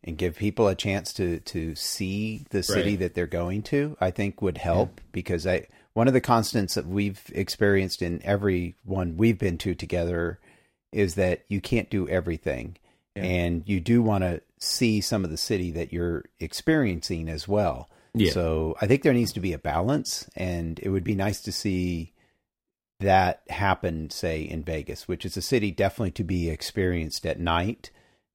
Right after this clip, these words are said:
Speaker 1: more so than maybe the day. And I think it would be interesting if they programmed it a little differently as well.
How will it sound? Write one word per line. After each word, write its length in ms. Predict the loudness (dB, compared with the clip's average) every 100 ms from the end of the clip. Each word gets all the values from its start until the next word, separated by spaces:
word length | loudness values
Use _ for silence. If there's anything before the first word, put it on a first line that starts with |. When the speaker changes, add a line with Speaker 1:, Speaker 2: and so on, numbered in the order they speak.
| _
Speaker 1:
more 240 | -4 -2 -2
so 220 | -2 -2
than 160 | -2 -4
maybe 260 | -4 -4
the 120 | -8
day. 440 | -4 -2 -2 -4 -8 _ _ _ _ _ _
And 500 | -6 -4 -4 -6 -10 -8 -6
I 80 |
think 220 | -4 -4 -2
it 20 |
would 100 | -2
be 160 | -2
interesting 540 | -4 -6 -6 -6 -8 -8
if 200 | -10 -8
they 360 | -4 -4 -4 -10 _ 2
programmed 500 | 2 4 0 -2 -4
it 160 | -8 -6
a 40 |
little 220 | -6 -6 -6
differently 640 | -6 -8 -8 -6 -6 -8
as 200 | -10 -8
well. 320 | -6 -6 -8